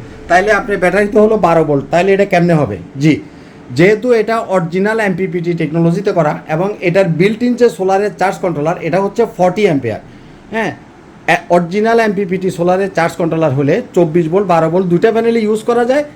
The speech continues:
কিন্তু ব্যাটারি বারো ভোল্টের থাকলেই কোনো সমস্যা নাই। অর্থাৎ চব্বিশ ভোল্টের প্যানেলকে সে বারো ভোল্টের ব্যাটারিতে চার্জ দিতে সক্ষম। টিয়ার ওয়ানের পাঁচশো পঞ্চাশের চব্বিশ ভোল্টের প্যানেল থেকে বারো ভোল্টের ব্যাটারি চার্জ দিতে সক্ষম। আপনারা জানেন যে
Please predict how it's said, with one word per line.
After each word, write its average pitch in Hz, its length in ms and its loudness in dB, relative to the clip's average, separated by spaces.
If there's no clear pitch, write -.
কিন্তু 185 220 0
ব্যাটারি 190 380 2
বারো 160 280 0
ভোল্টের 160 320 -2
থাকলেই 165 320 -2
কোনো 170 220 -2
সমস্যা 143 400 -4
নাই। 123 120 -4
অর্থাৎ 220 300 0
চব্বিশ 226 380 2
ভোল্টের 214 340 0
প্যানেলকে 170 440 -4
সে 202 200 -6
বারো 156 360 -4
ভোল্টের 175 280 -6
ব্যাটারিতে 180 520 -2
চার্জ 156 260 -2
দিতে 160 260 -4
সক্ষম। 143 400 -2
টিয়ার 147 240 2
ওয়ানের 185 380 0
পাঁচশো 151 320 -4
পঞ্চাশের 175 520 0
চব্বিশ 196 340 0
ভোল্টের 208 260 2
প্যানেল 165 280 -2
থেকে 151 280 -2
বারো 147 260 2
ভোল্টের 156 280 -2
ব্যাটারি 160 320 -2
চার্জ 151 260 -2
দিতে 156 200 -4
সক্ষম। 143 360 -4
আপনারা 196 360 0
জানেন 214 260 2
যে 208 160 2